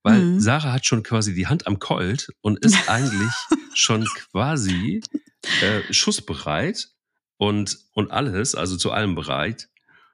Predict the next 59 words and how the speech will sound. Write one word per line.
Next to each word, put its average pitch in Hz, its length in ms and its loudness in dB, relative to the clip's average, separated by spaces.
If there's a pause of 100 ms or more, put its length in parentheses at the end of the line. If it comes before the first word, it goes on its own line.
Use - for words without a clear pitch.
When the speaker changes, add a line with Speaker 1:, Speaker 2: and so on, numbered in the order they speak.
(220)
Speaker 1:
Ich 98 140 -14
bin, 110 220 2
bin, 110 260 2
bin, 104 220 0
bin 104 140 -2
sehr 101 180 0
aufgeregt 80 460 -2
ein 76 80 -2
bisschen. 71 280 0
Ich 73 100 0
hab 104 60 0
dich 110 120 0
noch 98 80 2
nie 117 140 0
so 107 160 -4
gesehen. 85 400 -2
Auch - 120 -8
deine 95 280 -2
Augen 107 280 -2
sind, 85 280 -2
äh, 80 180 -4
tatsächlich, 98 640 -6
äh, 87 220 -6
sie 87 160 -6
glitzern 175 520 -2
Speaker 2:
Ja, 165 120 0
Speaker 1:
und 156 100 2
sie 139 120 0
Speaker 2:
das 170 160 4
Speaker 1:
sind 196 60 4
Speaker 2:
ist - 100 4
ein 190 100 8
großes 180 400 4
Thema 165 320 4
für - 120 -2
mich, 180 280 0
ja. 208 120 2
Speaker 1:
ein - 40 0
großes - 320 -2
Thema 69 240 -8
für - 140 -12
dich. - 160 -2
Speaker 2:
Ja, 160 340 4
voll. 160 280 2
Speaker 1:
Guten 165 100 6
Morgen 151 200 4
Speaker 2:
Also, 202 180 6
Speaker 1:
erstmal. 165 360 2
Ich 117 120 -2
fang 190 180 2
mal - 120 6
Speaker 2:
guten 139 40 10
Speaker 1:
gut 196 100 10
mit 190 100 8
einem 226 60 6
Speaker 2:
Morgen. 269 120 6
Speaker 1:
guten 135 160 4
Morgen 131 300 2
an 120 300 0